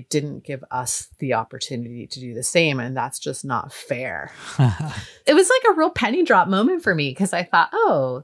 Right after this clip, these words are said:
Speaker 1: that's a much simpler story, you know, fairness, equal access to information,"
Speaker 2: Yeah.
Speaker 1: than trying to argue the finer points of the science, which, like,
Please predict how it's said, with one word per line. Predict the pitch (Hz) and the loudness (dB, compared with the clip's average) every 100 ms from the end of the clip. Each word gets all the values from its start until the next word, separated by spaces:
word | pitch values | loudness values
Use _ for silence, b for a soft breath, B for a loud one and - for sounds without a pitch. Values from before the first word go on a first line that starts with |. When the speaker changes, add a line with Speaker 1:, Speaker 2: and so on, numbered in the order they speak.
| - | 0
Speaker 1:
that's | 202 254 302 | 0 2 4
a | |
much | 220 190 208 - - - b b b b | 6 6 4 0 -2 -4 b b b b
simpler | - - - 180 208 185 175 | -4 2 2 2 2 2 2
story, | 175 - 143 143 135 - - 147 _ | 0 -2 -2 -2 -4 -6 -10 -10 _
you | 165 | -2
know, | 147 135 139 135 - _ _ _ - | 0 0 -2 -4 -8 _ _ _ -16
fairness, | - 214 214 214 202 202 202 - - - | -2 2 4 4 4 2 2 0 -2 -4
equal | 180 175 - 175 | -6 -2 2 2
access | - 170 - 170 160 - | 2 -2 -2 -2 -4 -6
to | - | -10
information," | 151 139 143 127 131 - 127 | -10 -10 -8 -8 -8 -6 -4
Speaker 2:
Yeah. | 117 117 b b b | -6 -6 b b b
Speaker 1:
than | 165 175 170 165 160 | 0 2 0 -2 -6
trying | 151 214 208 | -6 -2 0
to | 208 - | 0 0
argue | 156 165 165 156 | 0 0 0 0
the | 143 | -2
finer | - 135 135 | -4 -4 -6
points | 131 135 123 131 | -8 -10 -8 -8
of | 127 | -6
the | |
science, | 135 233 302 247 - | 0 2 2 0 0
which, | 175 - | -6 -2
like, | 170 160 - | 0 0 -2